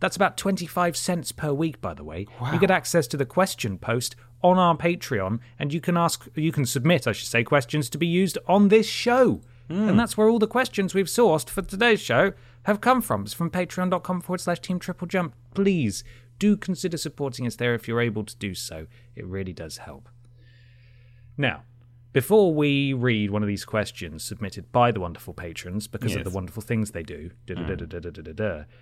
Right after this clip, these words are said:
Speaker 1: we need somewhere to be walking in the video version of this podcast because, of course, we used to do this together on camera, but we can't, and we haven't been able to for a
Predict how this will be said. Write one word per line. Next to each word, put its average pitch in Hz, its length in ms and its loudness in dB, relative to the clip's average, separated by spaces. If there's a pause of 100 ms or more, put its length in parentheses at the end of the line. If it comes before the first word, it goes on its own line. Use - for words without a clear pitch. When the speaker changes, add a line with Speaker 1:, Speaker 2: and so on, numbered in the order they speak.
(800)
Speaker 1:
we 135 180 2
need 156 180 2
somewhere 143 260 2
to 117 80 -6
be 113 120 0
walking 101 760 2
in 104 100 -2
the 98 60 -2
video 95 540 -2
version 90 640 -6 (180)
of 92 300 -6
this 90 160 -8
podcast - 680 -6
because, 101 180 -12
of 101 80 -8
course, - 400 -6
we 120 140 -6
used 135 240 -6
to 113 40 -14
do 123 140 -2
this 113 180 -2
together 110 600 0
on 117 200 0
camera, 107 460 -6
but 104 160 -6
we 120 220 -4
can't, 92 500 -4
and 117 80 -4
we 110 80 0
haven't 113 220 -2
been 92 140 -8
able 90 180 -10
to 101 160 -10
for - 140 -8
a 92 40 -4